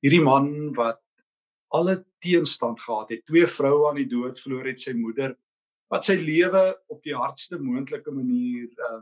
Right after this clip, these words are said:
geleef het deur, deur hout te kap en armes daarmee te versorg en nie eens geld gehad het vir sy ma se begrafnis om dit te gaan bywoon nie. Hy skrywe, "What a friend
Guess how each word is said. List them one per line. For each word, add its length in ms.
geleef 400
het 180
deur, 240
deur 120
hout 240
te 200
kap 220
en 260
armes 400
daarmee 320
te 140
versorg 460
en 60
nie 60
eens 160
geld 360
gehad 300
het 120
vir 120
sy 200
ma 340
se 100
begrafnis 680
om 60
dit 140
te 80
gaan 200
bywoon 420
nie. 120
Hy 80
skrywe, 600
"What 180
a 40
friend 560